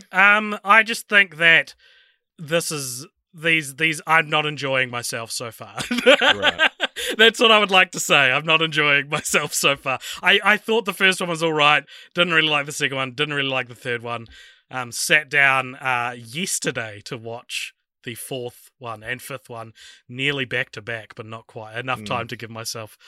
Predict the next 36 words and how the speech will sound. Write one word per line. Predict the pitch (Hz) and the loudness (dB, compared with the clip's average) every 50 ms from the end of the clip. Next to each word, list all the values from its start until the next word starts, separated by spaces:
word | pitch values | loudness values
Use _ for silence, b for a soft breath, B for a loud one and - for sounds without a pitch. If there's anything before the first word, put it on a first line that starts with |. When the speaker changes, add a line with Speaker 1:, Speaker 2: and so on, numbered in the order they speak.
| B B B B B _ - | B B B B B _ -6
Speaker 1:
time | 143 127 117 117 | -4 -4 -4 -4
to | 131 113 | -8 -10
reset | 107 117 117 107 - - - 110 107 - | -10 -10 -10 -8 -8 -8 -8 -10 -8 -4
Speaker 2:
I | 143 139 | -4 -2
watched | 135 - 120 110 | -2 -2 -2 -4
Speaker 1:
between | 110 110 92 90 87 - | -4 -6 -6 -8 -10 -12
Speaker 2:
them | - | -12
mostly | 95 95 95 - - 98 90 | -10 -10 -10 -10 -10 -10 -10
back | 95 98 82 - | -12 -12 -14 -12
to | - | -10
back. | 104 107 101 - - b b b b b b b b b b _ _ _ _ - | -10 -10 -10 -12 -16 b b b b b b b b b b _ _ _ _ -10
Speaker 1:
Mm. | 139 135 | -6 -4
Speaker 2:
Uh, | 120 120 120 117 110 - | -2 -2 -2 -2 -2 -4
and | 120 120 | -2 -2
that | 143 175 175 | -2 -2 -4
fourth | - - 170 196 - - | -2 -2 -2 -2 -4 -6
one | 90 69 57 52 - - _ _ _ _ _ _ _ _ _ _ _ 117 | -8 -10 -10 -12 -18 -20 _ _ _ _ _ _ _ _ _ _ _ -6
is | 113 | -4
just | - 214 - 156 | -2 -2 -2 -2
Speaker 1:
Mm. | 156 | -2
Speaker 2:
called | - 247 175 | -2 -2 -2
Rambo. | 123 139 190 190 117 - 50 50 - _ _ _ _ _ _ _ _ _ _ _ - | 0 0 0 -2 -4 -6 -10 -12 -16 _ _ _ _ _ _ _ _ _ _ _ -8
Uh, | 107 107 110 | -6 -6 -4
it | 135 | -4
Speaker 1:
Mm. | |
Speaker 2:
came | - 156 156 | -4 -4 -4
out | 139 | -4
two | 139 - 139 | -2 -2 -2
thousand | 120 107 - - | -2 -2 -4 -4
eight, | 107 113 113 101 - - | -4 -4 -4 -4 -4 -4
so | - - 101 95 95 92 92 92 b b b b _ - | -4 -2 -2 -2 -4 -4 -6 -8 b b b b _ -8
this | 110 98 - | -6 -6 -4
was, | 113 104 95 90 - - | -4 -4 -4 -4 -6 -6
you | - 98 | -6 -8
know, | 92 92 95 107 - _ | -8 -8 -12 -14 -16 _
the, | - 104 95 92 95 92 87 - | -10 -8 -6 -6 -6 -6 -8 -10